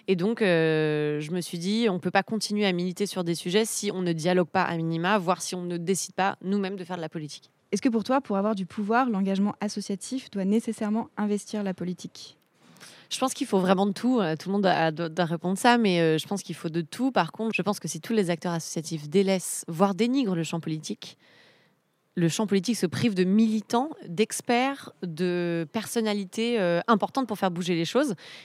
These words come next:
Speaker 1: Et du coup, en fait, on laisse la politique, euh, aux autres. Donc, euh,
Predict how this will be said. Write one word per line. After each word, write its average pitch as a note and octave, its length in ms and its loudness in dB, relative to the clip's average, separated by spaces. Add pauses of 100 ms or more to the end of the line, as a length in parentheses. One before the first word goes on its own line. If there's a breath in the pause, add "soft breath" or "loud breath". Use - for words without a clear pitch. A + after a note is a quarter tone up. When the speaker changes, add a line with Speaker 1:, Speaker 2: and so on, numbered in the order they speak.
Speaker 1:
Et F3+ 100 2
du E3+ 120 0
coup, D#3+ 100 -2
en A3+ 80 4
fait, - 180 0
on E3+ 100 0
laisse A3+ 260 2
la F3 100 0
politique, F3+ 480 -2
euh, D#3 500 -2
aux E3+ 200 0
autres. - 320 -6 (480 soft breath)
Donc, F3 240 -2
euh, D#3+ 640 2